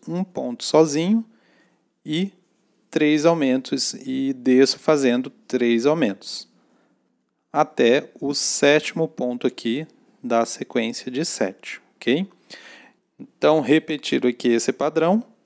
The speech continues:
eu trabalho agora aqui a segunda reta. E, a partir do próximo ponto, eu sigo fazendo sequência de pontos altos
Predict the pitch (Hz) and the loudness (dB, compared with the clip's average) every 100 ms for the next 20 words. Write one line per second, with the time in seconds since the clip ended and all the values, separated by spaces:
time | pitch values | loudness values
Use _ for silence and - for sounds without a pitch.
0 | _ - 185 - 190 175 156 160 143 147 | _ -4 -4 4 4 6 4 4 4 2
1 | 143 139 135 - 151 135 135 147 160 117 | 0 2 2 2 -2 -2 0 2 2 2
2 | 92 - - _ _ _ _ _ _ _ | 0 -10 -18 _ _ _ _ _ _ _
3 | 147 170 180 - 147 143 160 151 - 127 | -6 -6 -8 0 2 2 0 0 -2 -4
4 | 123 139 139 139 - 180 175 170 208 196 | -6 -8 -8 -8 -6 -4 0 0 2 2
5 | 185 - 160 156 - 110 135 131 131 - | 2 2 0 0 2 2 2 -2 -2 -2
6 | 143 - 120 120 - 127 123 120 117 139 | -2 -2 -6 -6 -6 -6 -2 -4 -4 -2
7 | 135 147 202 - | 2 2 0 -6